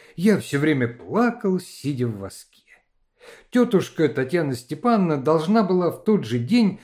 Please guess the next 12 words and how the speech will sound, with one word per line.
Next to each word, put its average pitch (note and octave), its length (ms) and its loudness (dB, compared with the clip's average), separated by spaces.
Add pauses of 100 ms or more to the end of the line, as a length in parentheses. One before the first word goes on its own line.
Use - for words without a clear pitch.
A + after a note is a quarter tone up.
(240)
уехать G3+ 540 2
вместе D#3 520 0
с - 140 -12
Александрой B2 680 -4
Степанной G3 960 0 (240)
в - 100 -20
Каратаевку. - 1000 -6 (1600)
Переезд F#3+ 540 2
из D3 160 -2
Багрова C#3 560 -2
в B2 100 -14
Чурасово F#3+ 760 0